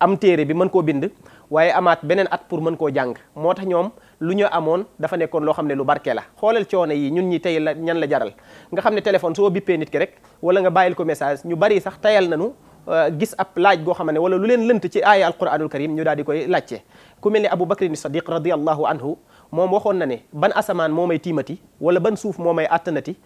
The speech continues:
su fekkee ne wax naa benn yoon sama xel ci Alquraan, sama xalaat ma wax ko ci téere borom bi subhanahu wa taala."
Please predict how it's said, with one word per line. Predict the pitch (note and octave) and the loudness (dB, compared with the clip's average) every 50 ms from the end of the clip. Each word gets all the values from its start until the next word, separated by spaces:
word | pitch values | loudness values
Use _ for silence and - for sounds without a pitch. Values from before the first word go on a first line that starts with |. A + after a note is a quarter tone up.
| _ - | _ -20
su | - - - D#3 | -12 -8 -6 -4
fekkee | - G3 F#3 - F#3 E3 | -4 -4 -4 -2 -2 -2
ne | D#3+ | 0
wax | E3+ E3+ - | 0 0 0
naa | F3+ D#3 | 0 -2
benn | D3 C#3 E3 F#3 F3+ E3+ E3 | -2 0 0 0 0 0 0
yoon | D#3 D3+ D3 | 0 0 0
sama | C#3+ E3+ D#3 D3 | -2 -4 -6 -6
xel | C#3+ D3+ C#3 C3 | -4 -6 -6 -4
ci | - - | -4 -4
Alquraan, | C3 - - C3 - A2 A#2 A2 A2 _ | -4 -4 -6 -10 -8 -8 -8 -8 -10 _
sama | - F3+ F3+ F#3 | -8 -6 -4 -2
xalaat | - F#3 D#3+ C#3+ C3 | 0 2 0 0 0
ma | D3 E3 | 0 -2
wax | E3+ - | -2 -4
ko | E3 | -4
ci | D3 - | -10 -6
téere | - A3+ G#3+ F#3+ | -2 0 0 2
borom | E3+ D#3+ D3+ C#3+ | 2 0 -2 -2
bi | C#3 | -4
subhanahu | - - A#2+ - - C3+ B2+ C3 | -6 -10 -10 -8 -6 -6 -4 -4
wa | B2+ | -4
taala." | A#2+ B2+ A2 A2 G#2+ | -4 -4 -4 -4 -4